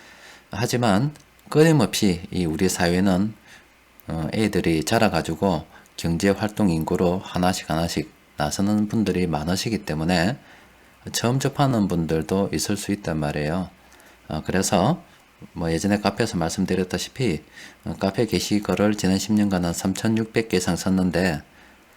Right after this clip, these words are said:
어, 지난 글들은 잘 안 보시더라 이 말이죠. 그래서 새로 새로, 음, 중요한 글들은 하나씩 꺼내가지고 이렇게 정리하는 시간을 가져볼까 합니다.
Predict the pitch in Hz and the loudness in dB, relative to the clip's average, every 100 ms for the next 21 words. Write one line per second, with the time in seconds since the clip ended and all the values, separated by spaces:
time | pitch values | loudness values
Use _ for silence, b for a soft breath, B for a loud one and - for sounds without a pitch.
0 | _ - 80 101 107 117 110 110 101 85 | _ -8 -4 2 2 2 0 2 0 2
1 | 92 90 80 76 85 - 117 120 87 78 | 0 0 -2 -2 -2 -4 -4 -2 -2 -2
2 | 78 76 - 123 - B B B - 85 | -4 -4 -4 -4 -6 B B B -8 -6
3 | 82 85 - 107 104 101 101 98 - - | -2 -2 -2 -2 -2 -2 -2 -4 -8 -8
4 | 85 101 101 104 87 90 92 92 90 90 | -4 0 2 2 0 -2 0 0 0 -2
5 | 101 - 90 110 82 76 - 87 92 143 | -2 -4 -2 0 0 -4 -2 0 0 -2
6 | B B B B _ - 92 85 - 85 | B B B B _ -8 -2 -2 -2 -2
7 | 90 95 92 95 90 87 85 117 - 165 | 0 0 0 -2 -2 0 -2 -4 -6 -6
8 | - - 160 - 151 - - | -4 -4 -4 -4 -8 -8 -10